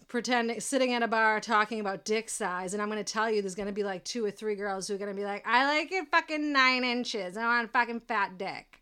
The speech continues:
okay?" <laughs> There's gonna be girls that think that, and good for them, you know? I'm, I'm, I, I don't, I don't. Thank you. You know, you, you're raised to belie-, raised, from a young child, you're raised to believe that you <laughs> want a big dick. Your mother's like,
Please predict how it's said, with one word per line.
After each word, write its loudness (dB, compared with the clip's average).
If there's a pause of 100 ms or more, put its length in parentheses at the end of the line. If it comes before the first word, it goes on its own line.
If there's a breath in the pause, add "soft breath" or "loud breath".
okay?" 2 (160)
<laughs> -20 (920 soft breath)
There's -6
gonna 0
be -4
girls 2
that -6
think -4
that, -8 (400 loud breath)
and -2
good -2
for -10
them, -2
you -6
know? -6 (440)
I'm, 0
I'm, -2
I, 0
I 2
don't, -2
I 0
don't. -2 (280)
Thank -6
you. -10 (520 soft breath)
You 0
know, 2
you, 0
you're 0
raised 0
to -4
belie-, -2
raised, -6 (180 loud breath)
from 0
a 2
young 4 (200)
child, 8
you're 6
raised 6
to 2
believe 4
that 4
you 2
<laughs> 2
want 8
a 2
big -2
dick. 0
Your -2
mother's 0
like, -6